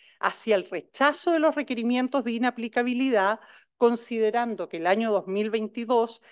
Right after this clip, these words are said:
el cuarenta y nueve por ciento de las sentencias de inaplicabilidad tuvieron un resultado favorable para la pretensión del requirente. Esta disminución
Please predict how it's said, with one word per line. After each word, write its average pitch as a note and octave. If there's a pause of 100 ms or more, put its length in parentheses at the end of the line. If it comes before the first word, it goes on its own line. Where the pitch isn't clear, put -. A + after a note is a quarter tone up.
(180)
el F#3+
cuarenta F3
y E3
nueve B3
por D4
ciento C4+
de C4+
las B3+
sentencias A3
de A3
inaplicabilidad A3
tuvieron A#3 (240)
un C4
resultado A#3
favorable A3
para G3+
la G3
pretensión F3+
del G3+
requirente. G3+ (840)
Esta D#4
disminución D4+